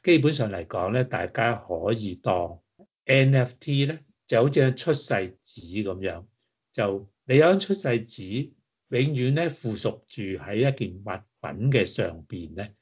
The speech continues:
就可以證明佢嘅獨立性，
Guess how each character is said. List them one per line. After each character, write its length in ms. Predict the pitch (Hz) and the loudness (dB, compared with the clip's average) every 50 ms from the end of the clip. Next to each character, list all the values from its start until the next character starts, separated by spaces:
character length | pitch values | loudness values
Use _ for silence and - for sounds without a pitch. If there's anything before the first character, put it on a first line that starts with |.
| _ _ _ _ _ _ | _ _ _ _ _ _
就 160 | - 107 92 92 | -2 0 0 0
可 200 | - 101 101 113 | 0 0 2 4
以 140 | 139 135 - | 4 2 2
證 380 | - - 131 101 95 95 95 | 0 0 -2 0 -2 -4 -10
明 240 | 87 82 76 76 - _ _ | -12 -12 -14 -16 -20 _ _
佢 300 | - - 92 87 90 92 | -14 -12 -10 -8 -8 -8
嘅 280 | - - 98 90 87 - _ _ _ _ _ _ _ _ - | -8 -8 -8 -8 -10 -12 _ _ _ _ _ _ _ _ -6
獨 240 | 120 120 - 85 82 | -6 -6 -4 -6 -8
立 60 | - | -8
性， 260 | - - 110 78 67 | -8 -6 -6 -6 -8